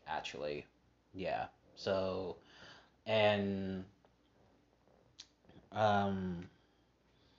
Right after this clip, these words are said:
and also some other stuff about her personal life I'm not gonna talk about because it's not my story to tell,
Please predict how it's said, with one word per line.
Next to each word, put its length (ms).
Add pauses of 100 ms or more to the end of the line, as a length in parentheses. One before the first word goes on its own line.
(880)
and 160
also 400
some 240
other 460 (140)
stuff 460
about 300
her 120
personal 440
life 300
I'm 180
not 180
gonna 160
talk 260
about 380
because 400
it's 300
not 220
my 220
story 680 (320)
to 80
tell, 640